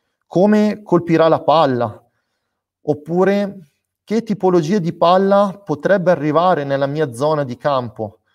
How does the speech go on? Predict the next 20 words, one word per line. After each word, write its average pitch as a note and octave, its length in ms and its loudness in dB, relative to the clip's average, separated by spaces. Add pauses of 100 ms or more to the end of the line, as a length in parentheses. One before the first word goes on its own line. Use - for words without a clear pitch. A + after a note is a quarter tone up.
(1200)
Potrebbe C#3 380 0
arrivare C3 380 2
profonda, D3 600 -2
potrebbe C#3 420 -2
arrivare B2+ 380 2
alta, C#3 400 0
potrebbe C3 400 -4
arrivare C3+ 340 0
con C3+ 180 -12
una C3+ 460 0
rotazione C#3 880 -4
in C#3 240 -8
top - 220 -4
spin, D3 540 -8
oppure D3+ 640 -2
con D#3 160 -6
una D3+ 200 0
rotazione D3 580 -4
in C3+ 60 -6
slice. B2+ 760 -2